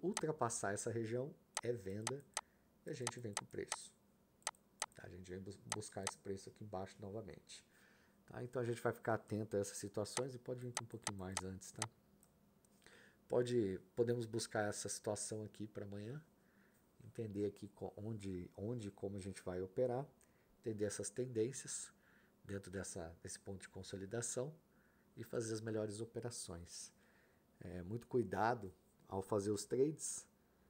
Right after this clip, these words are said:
Vocês que, quando eu falei ontem pra vocês, vocês deveriam fazer só um trade de venda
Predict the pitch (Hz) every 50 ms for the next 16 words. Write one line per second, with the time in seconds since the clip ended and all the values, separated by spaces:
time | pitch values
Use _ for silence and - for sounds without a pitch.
0 | _ _ _ - - - - 104 98 - - 107 101 - - - 107 101 95 87
1 | 82 80 85 - - - - _ - _ - - _ _ _ - - - - -
2 | - - 196 196 214 - - - 98 95 92 95 98 95 95 95 - 95 - -
3 | 95 92 92 - - 131 143 135 123 - - - _ _ - - - - - -
4 | - - 98 95 92 101 98 101 104 104 101 - 110 98 101 101 - - - 143
5 | 151 160 156 160 - 117 113 117 110 107 101 98 95 - - - _ _ - -
6 | _ _ _ _ _ - - 98 101 95 95 95 98 113 120 110 101